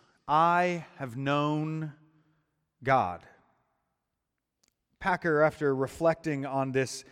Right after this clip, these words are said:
bold statement from his colleague, he, he wrote these words, "Not many of us, I think, would ever naturally say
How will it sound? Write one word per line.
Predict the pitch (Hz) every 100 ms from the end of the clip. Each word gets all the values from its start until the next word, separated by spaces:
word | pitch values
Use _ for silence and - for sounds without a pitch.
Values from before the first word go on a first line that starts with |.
| - _ 143
bold | 147 160 180 180 160 165
statement | - - 170 165 151
from | - 139
his | 123
colleague, | - 160 147 131 117
he, | 156
he | 147 160
wrote | 147 139 143
these | 131 110
words, | 120 110 107 - - _ _ _ _ _ _ _ _
"Not | 156 180 190
many | 170 240 269 160
of | 135
us, | 131 131 -
I | 147
think, | 143 180 175 147
would | 156
ever | 160 175
naturally | 165 143 156 165 - 160 143
say | 123 - 143 127 98 98 107